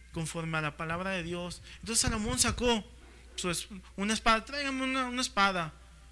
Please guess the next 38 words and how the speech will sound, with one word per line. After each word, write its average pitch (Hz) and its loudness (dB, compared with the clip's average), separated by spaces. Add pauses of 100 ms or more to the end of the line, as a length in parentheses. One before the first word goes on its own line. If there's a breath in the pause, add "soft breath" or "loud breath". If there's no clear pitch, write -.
vamos 214 -2
a 185 -6
partir 180 2
este, 196 2 (160 loud breath)
este 196 0
bebé, 220 0 (160 loud breath)
y 185 0
la 180 0
mitad 175 -2
va 226 0
a 214 -2
ser 233 -4
para 165 -4
ti, 302 0 (240 loud breath)
este, 170 0
la 156 2
mitad 165 -2
para 196 2
otro. 160 -6
¿Tú 262 -8
qué 277 0
quieres, 156 -2
la 147 -10
cabeza 302 0
o, 220 0
o 175 -2
las 160 -2
patitas?", 165 -2 (280 loud breath)
les 156 0
dijo. 160 2 (540)
No, 330 10
no, 247 4 (280 loud breath)
pero 196 2
hermanos, 240 4
fíjense, 247 2
una 247 4
le 247 10
dijo, - 6